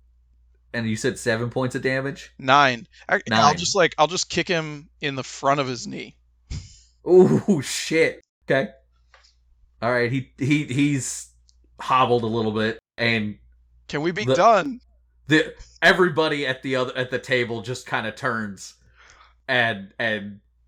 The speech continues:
Speaker 1: comes rushing at you.
Speaker 2: I asked to be done. <laughs>
Speaker 1: <laughs>
Speaker 2: As this group of guys is now rushing to fight Uday. All right, I'm just gonna, I'm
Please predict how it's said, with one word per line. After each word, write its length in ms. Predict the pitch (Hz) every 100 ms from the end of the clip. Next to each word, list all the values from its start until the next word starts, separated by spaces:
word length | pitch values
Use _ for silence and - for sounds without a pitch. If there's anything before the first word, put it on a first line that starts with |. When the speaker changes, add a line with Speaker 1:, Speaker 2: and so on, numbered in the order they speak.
| _
Speaker 1:
comes 320 | - 165 123 120
rushing 380 | 113 110 113
at 200 | 92 90
you. 120 | - -
Speaker 2:
I 140 | 180 214
asked 500 | 233 262 - - -
to 100 | 226
be 160 | 196 214
done. 400 | 156 208 185 - - 855 831 807 698 - -
<laughs> 0 |
Speaker 1:
<laughs> 60 | 131 - - - - - - - - _ - - - _ _ _ -
Speaker 2:
As 180 | 156 143
this 180 | 151
group 240 | - 175 160
of 140 | 156
guys 440 | 165 160 156 - -
is 100 | 202
now 120 | 175
rushing 360 | 156 160 - 151
to 80 | 156
fight 320 | - 165 -
Uday. 180 | 160 160
All 100 | 202
right, 60 | 196 - - - _ -
I'm 140 | 269 -
just 200 | 415 -
gonna, 280 | 214 170 - _ _ _ _ _ _ -
I'm 120 | -